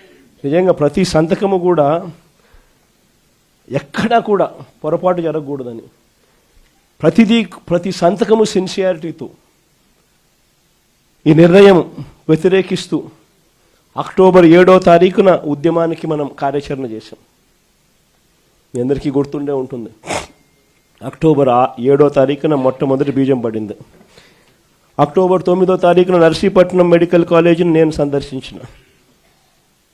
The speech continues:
అక్టోబర్ ఏడో తారీఖున ప్రజలకు ఉద్యమం గురించి, కార్యాచరణ గురించి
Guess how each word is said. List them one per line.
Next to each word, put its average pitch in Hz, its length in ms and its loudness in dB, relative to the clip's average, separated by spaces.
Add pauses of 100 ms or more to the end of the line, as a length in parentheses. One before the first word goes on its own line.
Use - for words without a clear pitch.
(360)
అక్టోబర్ 156 400 2
ఏడో 170 280 6
తారీఖున 170 520 4 (1400)
ప్రజలకు 175 380 6
ఉద్యమం 170 540 2
గురించి, 160 380 -2
కార్యాచరణ 165 580 0
గురించి 151 600 -6